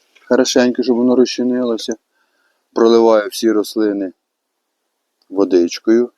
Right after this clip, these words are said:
під всі рослини, під всі помідори. Проливаю, в нас, звичайно, нема дощів, проливаю, вже тут мокро пролив. І по пів, і по пів літрової кружки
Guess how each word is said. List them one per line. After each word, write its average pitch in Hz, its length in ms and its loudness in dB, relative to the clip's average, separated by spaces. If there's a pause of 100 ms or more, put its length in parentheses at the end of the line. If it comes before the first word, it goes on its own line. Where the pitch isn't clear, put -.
під 104 160 -8
всі - 260 0
рослини, 110 500 -2
під 104 140 -12
всі - 180 -4
помідори. 107 560 -2 (1500)
Проливаю, 104 760 2
в 104 40 -18
нас, 110 180 -10
звичайно, 107 420 -4
нема 107 240 -4
дощів, 104 500 -2
проливаю, 110 580 2
вже 98 200 -12
тут - 220 -20
мокро 101 400 -6
пролив. 113 420 -4 (640)
І 196 240 -2
по 135 200 -2
пів, 143 360 2 (3750)
і 175 100 2
по 143 140 0
пів 147 220 2
літрової 127 400 4
кружки 113 560 -4